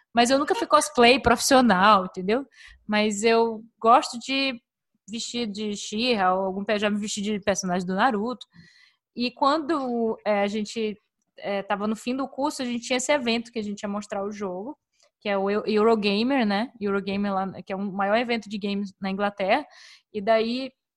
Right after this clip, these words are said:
a gente tem esse grande evento no fim do ano, que é onde todos os estudantes ficam, a gente se prepara a demo do jogo pra mostrar lá. Que, então é bem importante pra gente. Então a gente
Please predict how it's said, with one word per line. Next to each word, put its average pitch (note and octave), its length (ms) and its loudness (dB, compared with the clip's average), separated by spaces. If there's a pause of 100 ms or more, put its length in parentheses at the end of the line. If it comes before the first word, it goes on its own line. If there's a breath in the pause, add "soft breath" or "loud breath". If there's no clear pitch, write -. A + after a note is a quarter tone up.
(280)
a G#3+ 60 -2
gente B3 280 -4
tem C4 200 -2
esse C#4+ 200 -4
grande C4+ 440 0
evento C4+ 440 -2
no A#3 120 -2
fim A3 160 -6
do A3+ 140 -2
ano, C#4+ 280 0
que D4 140 -6
é B3 80 2
onde B3 300 -4
todos C#4+ 220 4
os E4+ 120 -6
estudantes B3+ 640 -4
ficam, C#4 180 -12 (140)
a A#3+ 60 -2
gente A3+ 120 -4 (200)
se - 180 -14
prepara B3 640 4
a A3 40 6
demo G#3 420 -2
do F#3+ 120 -4
jogo F#3+ 280 -6
pra G#3+ 120 0
mostrar A#3+ 400 2
lá. G3 240 2 (560 soft breath)
Que, F#3+ 540 -10 (140)
então F#3+ 180 -8
é A#3+ 60 0
bem A#3+ 160 0
importante C#4+ 580 -2
pra F#3 140 -10
gente. F3 240 -16
Então F3 120 -14
a F3+ 40 -10
gente F3+ 200 -18